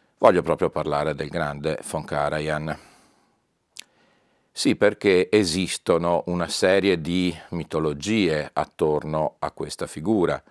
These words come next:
sicuramente controversa. Non si può scindere l'artista dall'uomo nel caso di Karajan, in realtà non lo si può fare mai in nessun caso, ma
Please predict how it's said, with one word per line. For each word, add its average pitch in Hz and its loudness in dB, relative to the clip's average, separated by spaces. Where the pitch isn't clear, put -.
sicuramente 101 4
controversa. 80 2
Non 110 2
si - -2
può 104 6
scindere 87 0
l'artista 82 0
dall'uomo 76 2
nel 73 -8
caso 76 -2
di 67 -10
Karajan, 69 -6
in 104 -4
realtà 98 0
non 90 -2
lo 78 -2
si - -8
può - -4
fare 80 0
mai 71 -4
in 80 -8
nessun 76 -8
caso, - -4
ma - -6